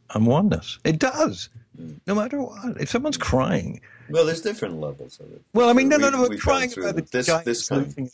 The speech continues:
Speaker 1: again. It's not, I, I, I'm not talking about that. That's madness for you. <laughs> I think you should,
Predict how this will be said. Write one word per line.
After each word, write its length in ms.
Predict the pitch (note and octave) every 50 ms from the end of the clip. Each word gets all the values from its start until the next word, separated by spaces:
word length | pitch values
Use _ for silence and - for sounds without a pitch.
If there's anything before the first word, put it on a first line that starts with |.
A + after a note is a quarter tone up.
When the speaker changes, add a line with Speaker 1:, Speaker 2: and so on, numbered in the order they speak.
| _
Speaker 1:
again. 220 | - B2+ A#2+ A2+ G#2+
It's 180 | A2 A2+ A2+
not, 200 | C3 B2 A2 -
I, 160 | B2+ C3 B2+ -
I, 80 | C3+ B2 -
I'm 140 | A#2+ A#2+ C3
not 340 | C3+ B2+ G#2+ - - - -
talking 220 | - A2+ G2+ -
about 140 | F#2 E2+ -
that. 120 | - - -
That's 260 | F#2+ A2 G#2 - -
madness 800 | A2 B2 A#2 G#2 G2 G2 - - - - - - - - - - -
for 120 | - A#2+
you. 260 | G#2 G2 G#2 G2 G2 - _ _ _
<laughs> 200 | _ - - -
I 320 | - - - - - - -
think 200 | D3 - D#3+ D#3+
you 120 | D#3 -
should, 180 | - - - C#3+